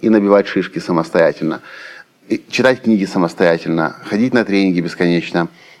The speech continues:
А можно найти человека, который уже прошел этот путь, пристроиться к нему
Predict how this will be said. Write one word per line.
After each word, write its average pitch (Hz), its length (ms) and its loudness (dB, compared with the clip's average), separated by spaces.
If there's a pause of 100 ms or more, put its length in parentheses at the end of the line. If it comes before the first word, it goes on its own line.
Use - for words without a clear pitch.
(100)
А 98 80 4
можно 143 240 2
найти 143 160 -2
человека, 143 300 -2
который 127 320 2
уже 110 360 4
прошел 90 480 2
этот 87 280 -2
путь, 180 320 0 (1040)
пристроиться 123 640 2
к - 80 -16
нему 92 320 2